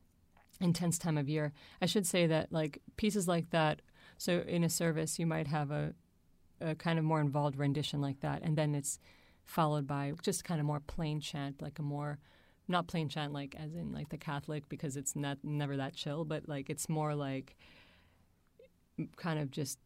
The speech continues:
phonating, like, on certain pitches, and you're kind of going through the text faster, and then you'll go to another big moment.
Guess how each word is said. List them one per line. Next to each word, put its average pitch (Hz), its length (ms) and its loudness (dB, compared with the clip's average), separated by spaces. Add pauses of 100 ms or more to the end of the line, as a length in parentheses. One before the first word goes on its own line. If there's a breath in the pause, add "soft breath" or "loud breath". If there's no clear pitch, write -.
(140)
phonating, 147 640 0
like, 139 160 -4
on - 240 -4 (380)
certain - 280 -2
pitches, 156 400 -4
and 143 120 0
you're 143 80 -2
kind 156 180 0
of 143 60 2
going 143 240 2
through 135 160 -8
the 139 60 -2
text - 420 -6
faster, 139 760 -4
and 175 100 2
then 160 120 4
you'll 156 100 2
go 147 160 -2
to 139 140 -2
another 135 280 -2
big 131 300 -2
moment. 131 540 -2